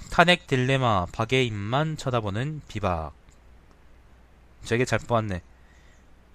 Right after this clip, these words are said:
김무성하고 유승민 사진을 이제 넣어놨는데, 박근혜가 어떻게 행동하냐에 따라서 저, 그, 저 비박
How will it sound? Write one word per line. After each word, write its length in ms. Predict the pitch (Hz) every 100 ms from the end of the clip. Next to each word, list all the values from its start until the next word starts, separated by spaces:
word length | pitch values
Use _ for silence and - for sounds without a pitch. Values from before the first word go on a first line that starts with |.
| -
김무성하고 580 | - 127 127 156 160 135
유승민 520 | 104 113 113 120 123
사진을 720 | 120 117 135 131 123 113 101 95
이제 480 | 92 90 90 87 90 - - - - - -
넣어놨는데, 920 | 101 101 92 90 87 98 107 85 82 92 - - - - - - - - - - - - - - - - - - - - - - - -
박근혜가 460 | - 190 196 185
어떻게 380 | 151 110 180 -
행동하냐에 360 | 180 175 175 151
따라서 420 | - 139 123 139
저, 320 | - 139 139
그, 180 | - 110
저 120 | 107 110 -
비박 360 | 120 139 -